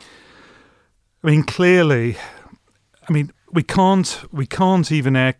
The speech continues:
uh, f-, uh, the, the energy costs of air conditioning, the indoors in the global south, are just impossible to imagine using current, uh, s-, systems, air conditioning systems.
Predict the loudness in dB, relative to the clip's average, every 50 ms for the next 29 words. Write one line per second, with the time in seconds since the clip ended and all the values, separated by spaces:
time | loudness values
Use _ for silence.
0 | -8 -12 -12 -12 -12 -16 _ _ -10 -10 -10 -8 -8 -6 -6 -6 -6 _ _ _
1 | _ -4 0 2 2 4 2 2 0 -2 -2 0 -2 0 0 -2 -4 -4 -2 0
2 | 2 2 2 0 -2 -6 -6 -4 -4 -6 -6 -6 -6 -4 -4 -4 -4 -6 -8 -10
3 | _ _ _ _ -6 -2 0 0 2 2 0 0 0 -2 -2 -2 -4 -6 -8 -10
4 | -12 -14 -16 -18 _ _ _ _ -20 -20 -20 -20 _ -8 -8 -6 -4 -4 -4 -4
5 | -4 -4 -6 -6 -4 -2 0 0 0 0 -2 -4 -6 -10 -12 -12 -12 -8 -8 -8
6 | -8 -8 -12 _ _ _ _ _ _ _ _ -20 -12 -6 -4 -4 -4 -4 -4 -6
7 | -4 -6 -6 -4 -4 -4 -4 -2 -2 -2 0 2 0 0 0 -2 -4 -2 -2 -4
8 | -4 -6 -6 -6 -8 -8 -8 -10 -12 _ _ -20 -14 -8 -6 -6 -4 -6 -6 -10
9 | -12 -18 -20 _ _ _ _ _ _ _ _ _ _ _ -12 -10 -8 -8 -8 -8
10 | -8 -10 -10 -14 -12 -8 -6 -6 -6 -4 -4 -4 -2 -2 -4 -6 -8 -10 -12 -8
11 | -8 -8 -8 -8 -8 -8 -8 -8 -8 -8 -8 -8 -8 -8 -8 -8 -8 -10 -10 -10
12 | -8 -8 -8 -8 -10 -12 -14